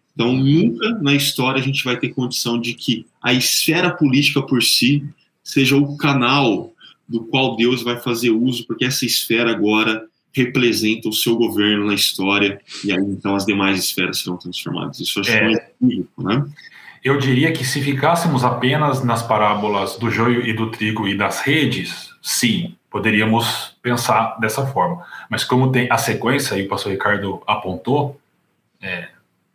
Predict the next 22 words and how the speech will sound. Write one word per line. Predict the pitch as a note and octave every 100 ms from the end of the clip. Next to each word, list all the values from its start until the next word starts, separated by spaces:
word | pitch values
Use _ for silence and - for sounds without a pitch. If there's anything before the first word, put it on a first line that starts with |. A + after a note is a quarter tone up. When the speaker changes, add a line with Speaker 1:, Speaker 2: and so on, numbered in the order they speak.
| _ _ _ _ _ _ -
Speaker 2:
a | F#2+
gente | G2+ -
tem | G#2+
um | G#2+
caminho. | G2 F#2 F2 E2+ _ _ _ _ _ _ _ _ -
Speaker 1:
Maravilha. | G#2 A2 A2+ F#2+ G#2 F#2+ E2+ - - - -
Mas | A#2 C3 C#3
entrando | D#3 C#3+ D#3+ E3+ E3
nesse | D#3+ D#3+
domingo, | D3+ C#3+ B2+ A2+ F#2+ F2+
assim, | - G#2 G2+
mais | A2+ A#2
especificamente, | - A#2 - - A#2 G#2+ -
da | C3
ruptura | B2+ C#3 D#3 D3 C#3 - E3 F#3 G3 - _ - -
à | -
restauração | C#3 C#3+ - D3 D3 - - C3
dos | B2 B2
relacionamentos. | B2 - B2 A#2 G2 F2 - - - _ - - -
André, | C#3 D3+ E3+
você | C#3+ D3+
poderia | D3+ D3 F3